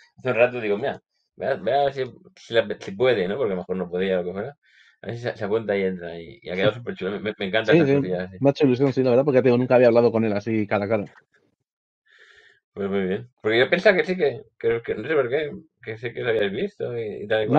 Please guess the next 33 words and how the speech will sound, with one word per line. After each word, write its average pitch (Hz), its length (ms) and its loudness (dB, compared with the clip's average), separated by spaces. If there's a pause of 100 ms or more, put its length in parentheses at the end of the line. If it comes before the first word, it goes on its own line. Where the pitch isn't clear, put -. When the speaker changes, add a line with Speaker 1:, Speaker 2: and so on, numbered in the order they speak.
Speaker 2:
Nada, 127 120 6
Speaker 1:
y, 123 40 6
Speaker 2:
yo 151 100 6
Speaker 1:
y 151 60 -2
me - 100 -6
Speaker 2:
además 147 240 4
es 202 120 -10
que 208 100 6
lo 170 100 4
valoro 156 300 6
mucho 170 220 -2
porque 120 360 2
me 127 140 0
parece, 143 320 0 (280)
o 123 60 -10
sea, 123 140 -2
creo 165 180 0
que 170 80 0
tengo 156 160 4
muy 147 120 4
buen 139 120 4
trato 135 240 -2
con 131 140 2
él 156 80 2
y 151 40 4
es 147 80 2
curioso 147 320 0
con 131 100 0
una 131 120 0
persona 147 300 0
que 127 100 0
no, 117 540 2
o 104 180 -8